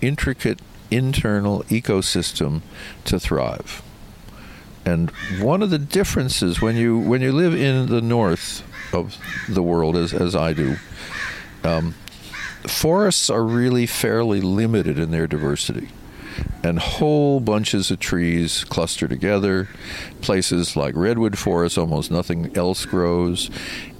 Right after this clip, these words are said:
And it's, it's very quiet in forests. People say, "Oh, the silence of the forest." And when I first went to a rainforest, the first thing you get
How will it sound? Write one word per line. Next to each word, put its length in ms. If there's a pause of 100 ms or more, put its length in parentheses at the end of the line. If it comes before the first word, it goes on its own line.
And 200
it's, 240
it's 260
very 240
quiet 520 (100)
in 200
forests. 420
People 300
say, 180
"Oh, 240
the 120
silence 640
of 40
the 60
forest." 640 (920)
And 140
when 100
I 100
first 340
went 200
to 100
a 40
rainforest, 1160 (540)
the 100
first 400
thing 180
you 120
get 320